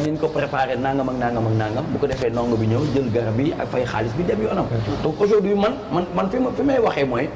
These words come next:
maanaam am na leneen lu, lu, lu waroon mën a dolleeku ci pharmacien bi wala vendeur,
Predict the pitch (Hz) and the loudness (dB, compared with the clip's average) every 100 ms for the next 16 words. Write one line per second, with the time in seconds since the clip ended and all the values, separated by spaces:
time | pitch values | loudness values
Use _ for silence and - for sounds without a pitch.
0 | - - - 147 175 170 - 185 233 233 | -8 -8 -4 -2 0 0 -2 -2 0 0
1 | 226 254 269 247 220 196 190 202 185 190 | 2 0 2 2 0 0 0 0 2 2
2 | 180 170 165 160 151 131 127 117 135 117 | 2 2 2 2 2 0 -4 -4 -4 0
3 | 127 160 151 131 - 110 113 147 170 165 | 2 4 4 0 -2 -4 -2 -2 -2 -2
4 | 156 151 143 123 120 127 123 139 147 147 | -2 -2 -2 0 2 2 2 0 0 0